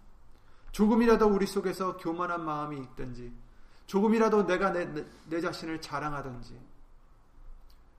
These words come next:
남을 얕보든지, 그런 심령이 된다면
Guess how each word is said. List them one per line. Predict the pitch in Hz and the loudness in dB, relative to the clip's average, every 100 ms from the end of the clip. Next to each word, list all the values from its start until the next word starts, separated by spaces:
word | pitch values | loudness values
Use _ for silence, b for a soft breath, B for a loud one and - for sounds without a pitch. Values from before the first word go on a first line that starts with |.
| - | 0
남을 | 175 196 196 | 4 4 4
얕보든지, | 175 165 185 165 139 127 - - - - - - - - - - - - - - - - _ - - - - - _ - - _ - - - - - - - - - - - - - - | 2 0 -4 -6 -8 -12 -14 -14 -16 -20 -20 -20 -20 -20 -20 -20 -20 -20 -20 -20 -20 -20 _ -20 -20 -20 -20 -20 _ -20 -20 _ -20 -20 -20 -20 -20 -20 -20 -20 -20 -20 -20 -20 -20 -20
그런 | - 202 240 | -6 0 2
심령이 | 233 233 220 214 | 2 0 0 0
된다면 | 185 160 156 165 170 113 | -2 -2 -4 -4 -6 -8